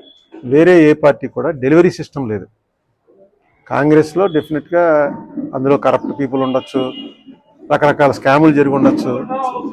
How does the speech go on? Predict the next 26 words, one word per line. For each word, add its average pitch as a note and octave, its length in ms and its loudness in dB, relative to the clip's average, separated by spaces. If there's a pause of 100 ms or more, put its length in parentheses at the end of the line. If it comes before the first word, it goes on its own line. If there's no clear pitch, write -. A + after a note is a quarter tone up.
(160)
ఏం F3+ 300 4
జరిగినా F3+ 340 2
సరే, D3+ 260 -8 (1800)
ఏం F3+ 260 4
జరిగినా F#3+ 360 4
సరే, C#3 440 -2 (720)
అల్టిమేట్గా F#3 840 4 (220)
ఈ, E3 100 -4
ఈ D3+ 240 -2
కంట్రీలో E3 640 2
మొత్తం D3+ 440 0
లెక్కేసుకుని D3 440 -2
మీరు C#3 180 -2
అందరూ C#3+ 200 -2
ఎవడన్నా C#3 320 -2
సరే, C3+ 160 -8
మీరంతా A#2 360 -8
ఇందులో D3 200 -2
ఉన్నారుగా, D3+ 400 -6 (380)
ఒక B2 100 -8
ఆదివారం F3 380 4
కూర్చుని E3+ 320 -6
మీలో E3+ 180 0
మీరు E3 180 0
డిస్కస్ C#3+ 400 -6
చేసుకోండి. A#2 420 -10